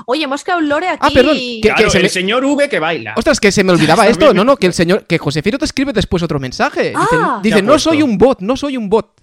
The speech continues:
Speaker 2: Siempre me pilla volviendo del trabajo".
Speaker 3: Eso
Speaker 2: O sea, que
Speaker 3: diría un bot,
Speaker 2: o sea,
Speaker 3: ¿te
Speaker 2: que
Speaker 3: das
Speaker 2: el tío,
Speaker 3: cuenta?
Speaker 2: el tío está muy estresado y escribe Pole, ya está.
Speaker 3: Y cuidado que tenemos dos, dos señoras Cs, claro.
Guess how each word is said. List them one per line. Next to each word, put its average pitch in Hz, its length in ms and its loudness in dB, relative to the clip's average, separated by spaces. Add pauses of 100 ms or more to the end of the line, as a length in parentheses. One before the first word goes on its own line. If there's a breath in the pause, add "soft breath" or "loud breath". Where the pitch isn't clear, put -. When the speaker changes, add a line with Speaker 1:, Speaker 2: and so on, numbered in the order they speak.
Speaker 2:
Siempre 233 320 -4
me 208 100 -4
pilla 247 220 -4
volviendo 214 320 -4
del 202 100 -4
trabajo". 135 480 -8
Speaker 3:
Eso 160 160 -4
Speaker 2:
O - 20 0
sea, 196 60 0
que 185 80 0
Speaker 3:
diría 185 180 0
un 143 120 -2
bot, 151 180 -2
Speaker 2:
o 196 60 -4
sea, 214 140 4
Speaker 3:
¿te 202 40 2
Speaker 2:
que - 40 2
Speaker 3:
das 208 80 2
Speaker 2:
el 190 40 -8
tío, - 120 2
Speaker 3:
cuenta? 190 160 2
Speaker 2:
el 180 60 -4
tío 254 120 4
está 247 140 2
muy 214 100 4
estresado 190 520 0
y 160 300 -10
escribe 151 380 -4
Pole, 123 340 -12
ya 143 80 -12
está. 127 300 -16
Speaker 3:
Y 147 120 -8
cuidado 139 220 -4
que 170 100 -6
tenemos 151 320 -4
dos, 143 280 -8
dos 135 200 -8
señoras 135 380 -6
Cs, 151 220 -4
claro. 131 360 -6